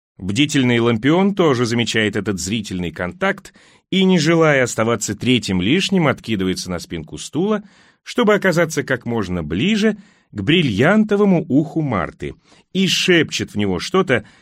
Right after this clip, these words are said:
при этом лицо последней сохраняет полную бесстрастность. Если Азиз и обратил внимание на их общение, то он его проигнорировал.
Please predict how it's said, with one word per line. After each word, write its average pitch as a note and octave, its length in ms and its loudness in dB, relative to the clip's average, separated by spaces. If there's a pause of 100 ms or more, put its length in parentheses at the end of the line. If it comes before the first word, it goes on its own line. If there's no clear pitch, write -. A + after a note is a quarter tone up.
(160)
при A2+ 180 0
этом A2 180 0
лицо G#2+ 300 2
последней D3+ 520 0
сохраняет G#2+ 600 -6
полную G2+ 500 -2
бесстрастность. - 1120 -14 (840)
Если D3+ 280 2
Азиз C3+ 400 2
и A#2+ 40 4
обратил A#2+ 440 2
внимание G#2+ 420 2
на F#2 120 2
их F2+ 160 -4
общение, E2 640 -4 (360)
то D#3 120 0
он F#3 100 2
его D#3 480 2 (320)
проигнорировал. B2+ 960 -2